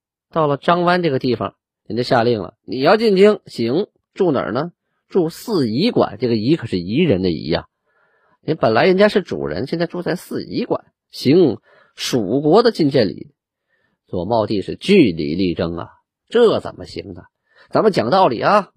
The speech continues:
这原来谁是主人呢？啊，现在不宾主倒置了吗？啊，你这是喧宾夺主啊！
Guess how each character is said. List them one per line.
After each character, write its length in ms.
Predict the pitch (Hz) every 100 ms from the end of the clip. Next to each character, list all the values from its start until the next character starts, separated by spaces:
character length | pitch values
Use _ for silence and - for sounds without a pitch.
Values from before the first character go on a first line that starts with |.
| -
这 80 | 135
原 180 | 139 165
来 180 | 156
谁 200 | 180 170
是 80 | 240
主 160 | 208 135
人 160 | 131
呢？ 160 | 175 160 _ _
啊， 180 | 127 131 _ _
现 140 | - 190
在 100 | 185
不 140 | 190
宾 420 | - 254 247 240
主 200 | 220 95
倒 260 | - 208 190
置 180 | 226 262
了 80 | 214
吗？ 200 | 214 - _ _ _
啊， 140 | 139 151
你 80 | 143
这 100 | 220
是 80 |
喧 320 | 208 262 269 233
宾 200 | 196 233
夺 160 | 277
主 120 | 247
啊！ 180 | 175 254